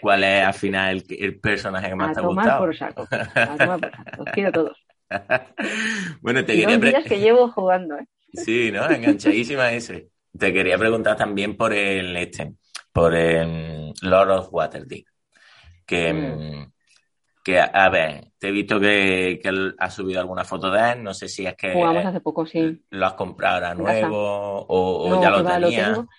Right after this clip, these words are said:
Speaker 2: Lo tengo desde hace dos años y habré jugado cuatro partidas.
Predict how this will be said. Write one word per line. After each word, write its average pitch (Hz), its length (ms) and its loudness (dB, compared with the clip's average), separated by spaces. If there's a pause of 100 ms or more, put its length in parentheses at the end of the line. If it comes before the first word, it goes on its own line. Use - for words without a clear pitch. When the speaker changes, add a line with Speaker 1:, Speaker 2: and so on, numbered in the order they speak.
(400)
Speaker 2:
Lo 175 200 -2
tengo 202 220 0
desde 233 120 2
hace 233 320 0
dos 202 240 -6
años 170 580 -12 (300)
y 156 60 0
habré 170 160 -2
jugado 220 360 -2
cuatro 180 260 -4
partidas. - 320 -16